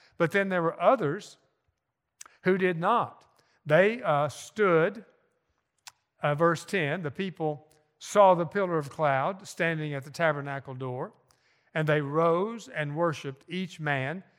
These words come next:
in his tent door." Some people went out to the tent. Most of them stayed at their own tent and observed what was going on from a distance.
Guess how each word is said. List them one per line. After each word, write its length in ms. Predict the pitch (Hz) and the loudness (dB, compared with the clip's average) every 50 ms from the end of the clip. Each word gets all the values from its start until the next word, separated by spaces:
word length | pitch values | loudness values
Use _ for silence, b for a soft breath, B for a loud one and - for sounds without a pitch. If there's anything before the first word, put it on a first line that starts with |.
| _ _ _ _ _ _ | _ _ _ _ _ _
in 160 | - 185 170 160 | -4 -2 0 0
his 200 | 156 156 135 - | 0 -2 -4 -4
tent 340 | - 202 214 220 208 185 | -4 -4 -4 -4 -4 -6
door." 260 | 147 139 131 139 160 165 | -6 -4 -2 -2 -2 -2
Some 340 | - - - 208 247 247 202 | -2 0 2 2 2 2 0
people 280 | - 214 185 147 170 | -4 -6 -6 -6 -6
went 200 | 151 151 160 156 | -4 -4 -2 -2
out 200 | 156 160 156 139 - | 0 -2 -2 -2 -6
to 60 | 151 | -10
the 120 | 131 143 | -14 -14
tent. 360 | 127 - - 143 135 175 240 262 _ _ _ _ _ _ _ _ _ _ _ _ _ _ _ _ _ _ _ _ _ _ _ _ | -12 -8 -6 -6 -6 -8 -10 -14 _ _ _ _ _ _ _ _ _ _ _ _ _ _ _ _ _ _ _ _ _ _ _ _
Most 420 | - 147 165 196 262 254 - - - | 0 6 8 8 8 8 6 0 0
of 240 | 180 165 156 147 160 | 0 0 0 -2 -6
them 140 | 175 175 | -10 -12
stayed 540 | 156 - - - 165 156 160 160 160 160 165 | -12 -10 -4 -2 0 0 0 0 -2 -4 -6
at 260 | - 185 156 151 - | -2 -2 -2 -2 -2
their 220 | - 151 147 180 - | -2 -4 -4 -4 -4
own 260 | 175 175 214 285 285 | -2 -2 -2 -2 -4
tent 360 | 240 - 160 131 120 127 - - _ _ _ _ _ _ _ _ _ _ _ | -6 -8 -8 -6 -6 -8 -10 -14 _ _ _ _ _ _ _ _ _ _ _
and 220 | - 180 170 165 156 | 0 2 2 2 0
observed 920 | 147 135 123 110 120 156 190 240 262 269 226 185 165 160 170 180 170 - | -2 -4 -6 -6 0 4 6 6 6 6 6 4 2 0 -2 -4 -6 -10
what 140 | - 160 165 | -10 -10 -8
was 160 | 160 147 135 | -8 -10 -8
going 320 | 143 156 160 156 156 156 156 | -6 -4 -2 -2 -2 -2 0
on 440 | 165 170 156 135 127 127 131 143 - _ _ _ _ _ _ _ _ _ _ | 0 0 0 0 -2 -4 -8 -10 -16 _ _ _ _ _ _ _ _ _ _
from 320 | - - - 165 151 151 | -10 -2 0 2 2 2
a 60 | 156 | 0
distance. 760 | 151 151 196 190 - - - - 139 - _ _ - - - | -4 -4 -6 -8 -8 -10 -18 -20 -20 -20 _ _ -20 -20 -20